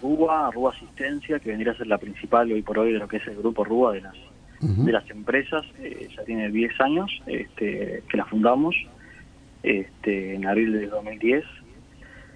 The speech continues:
Speaker 1: Y bueno, en su comienzo fue una startup,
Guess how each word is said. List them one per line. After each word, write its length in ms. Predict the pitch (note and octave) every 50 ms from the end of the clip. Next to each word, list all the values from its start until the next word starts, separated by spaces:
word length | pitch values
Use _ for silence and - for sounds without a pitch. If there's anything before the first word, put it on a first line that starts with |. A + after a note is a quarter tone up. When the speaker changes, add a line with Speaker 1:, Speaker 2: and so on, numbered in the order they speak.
| - - - -
Speaker 1:
Y 60 | A#2
bueno, 340 | B2 C3+ C#3 C3 B2 A#2+ A2+ A2
en 80 | G#2+
su 80 | G2+ -
comienzo 1040 | - A#2 A#2+ B2+ C3 C#3 C#3 - C#3+ C3+ B2+ B2+ B2 B2 A#2+ A#2+ A#2 A2+ A2+ A2 G#2+ -
fue 320 | - B2+ A#2+ A#2+ A#2+ A#2 A#2
una 160 | A#2 A#2 A2+
startup, 380 | G#2+ - A2+ G#2+ - C#3 D#3